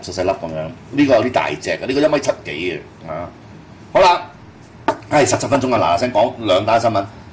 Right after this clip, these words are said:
第一單就係杭州蕭山係一個地方嚟啊，唔係燒肉丸啊。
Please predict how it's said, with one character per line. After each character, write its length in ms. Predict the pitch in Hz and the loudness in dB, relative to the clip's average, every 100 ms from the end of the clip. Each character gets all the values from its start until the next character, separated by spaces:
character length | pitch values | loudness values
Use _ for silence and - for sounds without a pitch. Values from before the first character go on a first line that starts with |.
| - | 2
第 60 | |
一 140 | 139 175 | 4 6
單 260 | 175 165 - - - - - | 6 4 0 -16 -20 -20 -2
就 80 | 139 | 2
係 160 | 131 - - | 4 2 -6
杭 400 | - 104 95 101 | -2 2 4 2
州 220 | 123 330 339 | 2 2 4
蕭 320 | - 165 165 | 4 6 6
山 340 | - 151 151 - - - - - - - - | 4 4 2 -4 -14 -20 -20 -20 -20 -16 -2
係 80 | 104 | 0
一 20 | |
個 80 | - | 2
地 140 | 95 | 0
方 180 | 95 110 | 2 2
嚟 120 | 82 | 2
啊， 200 | 90 101 85 | 0 -2 -4
唔 80 | 87 | -6
係 80 | 90 | -2
燒 120 | 117 | 0
肉 280 | 85 76 78 | 0 -4 -4
丸 120 | 92 | -4
啊。 120 | 98 | -4